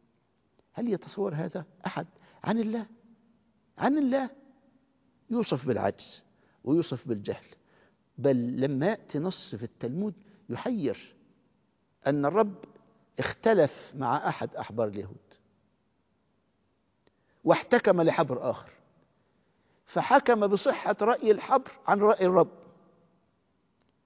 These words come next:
فلم يمض الرب بعدها أمرا إلا بعد استشارة الأحبار. الرب يمشي بمشورة الأحبار، لا يحرك شيء في كونه إلا بعد أن يستشير الأحبار. هذا جنون،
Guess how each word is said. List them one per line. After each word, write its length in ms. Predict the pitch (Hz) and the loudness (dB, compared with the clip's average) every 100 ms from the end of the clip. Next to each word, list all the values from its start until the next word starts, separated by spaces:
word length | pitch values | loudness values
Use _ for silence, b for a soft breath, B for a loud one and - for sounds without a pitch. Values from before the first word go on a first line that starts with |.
| _ _ _ _ _ _ _ _ | _ _ _ _ _ _ _ _
فلم 440 | 170 190 202 202 254 | 4 6 6 4 2
يمض 260 | 269 165 | 0 2
الرب 320 | 170 156 208 156 | 2 2 -2 -2
بعدها 680 | 151 160 160 185 165 - | 0 0 0 0 0 0
أمرا 220 | 226 240 202 | -2 -2 -2
إلا 440 | - 240 240 175 | -4 -6 -2 0
بعد 240 | 160 139 | 2 0
استشارة 500 | 139 - 135 175 151 127 | -2 -6 -8 -4 -4 -4
الأحبار. 420 | 101 98 98 - - _ _ _ _ _ _ _ _ _ _ _ _ _ _ _ _ _ - | -10 -10 -12 -12 -16 _ _ _ _ _ _ _ _ _ _ _ _ _ _ _ _ _ -6
الرب 300 | 120 190 156 | 0 2 4
يمشي 280 | 185 190 156 | 0 0 -6
بمشورة 400 | 139 127 175 143 | -4 -2 -2 -2
الأحبار، 420 | 110 - 98 98 _ b b - | -6 -8 -10 -10 _ b b 6
لا 120 | 170 | 8
يحرك 460 | 208 - 220 170 | 8 4 -2 -4
شيء 280 | - 214 180 | 0 0 0
في 120 | 175 | -4
كونه 360 | 160 208 220 226 B B - | -2 2 2 0 B B 0
إلا 160 | 208 185 | 4 6
بعد 240 | 175 165 | 4 4
أن 120 | 151 | 2
يستشير 320 | 151 185 175 | 0 -6 -4
الأحبار. 360 | 151 120 117 143 - _ _ _ _ _ | -2 -2 -6 -12 -16 _ _ _ _ _
هذا 180 | 127 139 | -4 -2
جنون، 400 | 156 233 311 220 | 0 0 0 -2